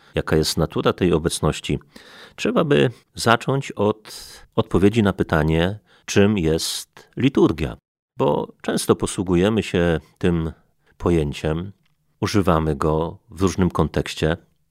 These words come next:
Często, a może najczęściej, odnosimy to pojęcie tylko i wyłącznie do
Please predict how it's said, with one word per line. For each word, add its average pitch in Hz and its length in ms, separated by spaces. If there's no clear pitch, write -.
Często, 131 680
a 80 60
może 76 240
najczęściej, 78 720
odnosimy 95 480
to 98 120
pojęcie 92 460
tylko - 380
i 95 100
wyłącznie 87 500
do 78 360